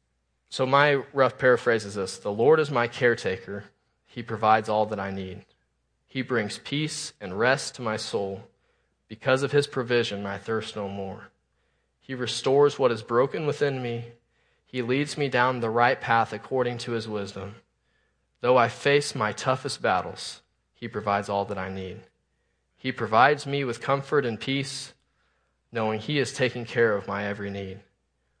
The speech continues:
I can rest in the middle of conflict because the Lord is my fortress. He heals my wounds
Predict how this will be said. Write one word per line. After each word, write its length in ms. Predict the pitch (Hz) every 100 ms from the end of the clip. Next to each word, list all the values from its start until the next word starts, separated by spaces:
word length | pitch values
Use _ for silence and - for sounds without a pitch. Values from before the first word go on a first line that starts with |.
| -
I 100 | 123
can 180 | 117 110
rest 480 | 107 143 131 117 -
in 140 | 117
the 60 | 104
middle 320 | 104 127 131
of 120 | 120
conflict 760 | - 117 113 - 98 90 - - _ _ _ _
because 280 | 117 110 95
the 80 | 101
Lord 300 | 101 107 98
is 120 | 90
my 140 | 98
fortress. 640 | 95 104 92 - - - - _ _ _ _ _
He 160 | 120
heals 460 | 113 131 139 139 139
my 180 | 131 123
wounds 560 | 110 98 95 95 -